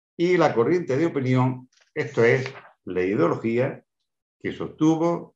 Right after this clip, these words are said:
los esfuerzos bélicos de los vencedores, entre los cuales, y lo subrayo, no tardaron en aparecer también los vencidos, luego de que se consumara el reparto del,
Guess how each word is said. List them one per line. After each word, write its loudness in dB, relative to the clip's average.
los -8
esfuerzos -6
bélicos -2
de -2
los -2
vencedores, -2
entre -2
los -4
cuales, -2
y -12
lo -10
subrayo, -4
no 0
tardaron 2
en -6
aparecer -6
también -4
los -2
vencidos, -2
luego -2
de -10
que -8
se -12
consumara -6
el -12
reparto -8
del, -8